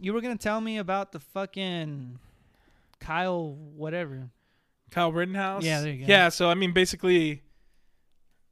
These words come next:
Speaker 2: there was, like, a B L M protest going on in Kenosha, I guess.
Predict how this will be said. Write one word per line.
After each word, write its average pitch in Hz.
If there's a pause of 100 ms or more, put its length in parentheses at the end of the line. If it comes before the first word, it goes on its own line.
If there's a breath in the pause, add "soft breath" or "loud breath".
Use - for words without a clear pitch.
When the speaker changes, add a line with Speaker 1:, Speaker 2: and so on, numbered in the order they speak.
(640)
Speaker 2:
there 175
was, 190
like, 190
a 143 (180)
B 165
L 160
M 156
protest 175
going 170
on 165
in 165
Kenosha, 147
I 170
guess. 180